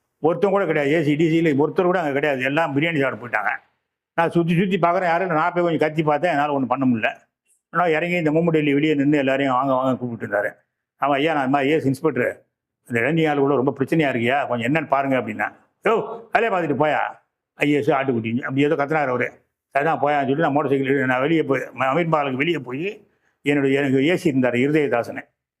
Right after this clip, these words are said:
அவருக்கு ஃபோன் பண்ணி, "சார், டைம் குறிச்சிக்கிங்க" அப்படின்னா. "என்னப்பா டைம் குறிக்க சொல்றேன்னாரு."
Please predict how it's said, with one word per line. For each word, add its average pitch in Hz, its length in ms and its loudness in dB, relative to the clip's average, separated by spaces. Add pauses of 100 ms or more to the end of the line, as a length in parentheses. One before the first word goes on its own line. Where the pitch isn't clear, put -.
(300)
அவருக்கு 143 240 2
ஃபோன் 170 120 2
பண்ணி, 165 160 2
"சார், 156 180 0
டைம் 160 240 -2
குறிச்சிக்கிங்க" 143 400 2
அப்படின்னா. 113 300 -4
"என்னப்பா 165 260 0
டைம் 151 220 0
குறிக்க 139 200 0
சொல்றேன்னாரு." 117 500 -2